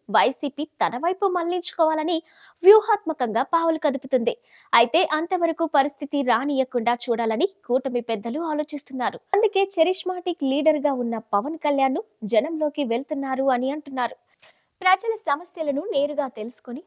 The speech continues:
ప్రభుత్వం అన్నింటినీ పరిష్కరిస్తుందని, ప్రభుత్వ పెద్దగా భరోసా ఇచ్చేలా పవన్ పర్యటనలు ఉంటాయని అంటున్నారు. ఎన్నికల్లో ఇచ్చిన హామీలను మర్చిపోయారని, ప్రభుత్వం ప్రజలకు రిక్తహస్తం చూపిస్తుందని ఇక జగన్ బిగ్ సౌండ్ చేయనున్నారు.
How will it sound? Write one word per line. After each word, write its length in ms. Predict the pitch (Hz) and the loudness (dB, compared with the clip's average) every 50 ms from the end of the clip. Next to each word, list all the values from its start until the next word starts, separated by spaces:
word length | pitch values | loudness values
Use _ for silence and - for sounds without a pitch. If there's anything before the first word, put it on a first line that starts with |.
| _ _ - | _ _ -2
ప్రభుత్వం 520 | 247 208 208 - 254 247 - 262 240 220 208 | -2 -2 -2 -2 -8 -10 -6 -6 -6 -6 -6
అన్నింటినీ 440 | 208 240 294 339 330 - 294 320 | -10 -10 -12 -12 -12 -10 -8 -8
పరిష్కరిస్తుందని, 1000 | 311 - 220 185 254 - - - 330 320 294 - - 302 269 262 262 262 302 254 _ _ _ _ _ _ _ - | -6 -4 -6 -6 -6 -8 -10 -8 -8 -8 -8 -8 -8 -8 -4 -4 -4 -2 -4 -4 _ _ _ _ _ _ _ 4
ప్రభుత్వ 440 | 349 339 339 - 381 381 - 320 269 | 4 4 4 4 0 -2 -2 -4 -2
పెద్దగా 480 | - 247 226 208 220 254 247 262 285 | -2 -4 -4 -4 -4 -4 0 2 0
భరోసా 480 | 330 254 254 233 202 240 277 269 - 277 | 0 0 0 -2 -2 -2 -2 -2 -4 -6
ఇచ్చేలా 540 | 247 214 202 202 - - 277 240 233 240 262 - _ _ _ _ _ - | -6 -6 -6 -8 -6 -4 -2 0 2 2 0 0 _ _ _ _ _ 4
పవన్ 240 | 359 359 370 427 415 | 6 6 6 4 0
పర్యటనలు 600 | - - 254 226 262 294 311 302 - 285 277 254 233 | 0 2 2 2 4 2 0 2 0 -2 -2 -2 -4
ఉంటాయని 600 | 202 190 233 - - 320 330 311 269 294 370 370 | -6 -8 -12 -10 -8 -8 -6 -6 -6 -6 -6 -6
అంటున్నారు. 460 | 302 269 254 233 220 214 196 151 - _ _ _ _ _ _ - 269 311 | -8 -8 -8 -8 -6 -6 -6 -6 -8 _ _ _ _ _ _ -2 4 4
ఎన్నికల్లో 460 | 339 381 453 440 453 415 403 381 339 | 6 6 4 2 2 2 2 4 4
ఇచ్చిన 320 | 302 277 - - - 277 | 2 0 -2 -4 -4 -4
హామీలను 560 | 262 262 247 226 240 262 277 262 254 233 226 | -4 0 -2 -2 -2 -2 -6 -6 -6 -6 -6
మర్చిపోయారని, 920 | 214 196 196 190 196 - - 330 - 311 294 277 277 262 254 254 285 370 392 _ - - - _ - | -6 -8 -10 -10 -10 -10 -10 -8 -4 -2 -2 -2 -2 -2 -2 -2 -4 -6 -8 _ -20 -20 -14 _ 4
ప్రభుత్వం 480 | 294 294 294 294 311 294 - 294 285 269 | 4 4 4 4 0 -6 -2 -2 -2 -2
ప్రజలకు 640 | - 247 226 226 - 269 262 247 - - - 170 160 | 0 -2 -2 -2 -2 -4 -6 -4 -2 0 0 0 0
రిక్తహస్తం 720 | 202 240 285 - - - 370 349 - 285 - - 294 277 | 0 -4 -4 -4 -4 -6 -4 -4 -4 -6 -4 -4 -4 -4
చూపిస్తుందని 800 | 247 - - 415 - - 285 - - 277 254 240 233 226 285 294 _ _ - - - _ - | -2 0 0 0 0 0 -4 -6 -6 -6 -4 -2 -2 -2 -2 -4 _ _ -20 -20 -12 _ -2
ఇక 100 | 349 349 392 349 | 2 4 6 4
జగన్ 440 | 240 - - 285 277 302 370 359 302 | 4 6 4 4 4 4 2 0 0
బిగ్ 380 | 262 247 - 302 330 - - - | -4 -2 -2 -2 -2 -2 -4 -6
సౌండ్ 320 | 392 381 359 - - - | -6 -4 -6 -6 -6 -4
చేయనున్నారు. 460 | 277 226 226 214 202 202 185 - - | -4 -4 -4 -4 -4 -6 -6 -6 -8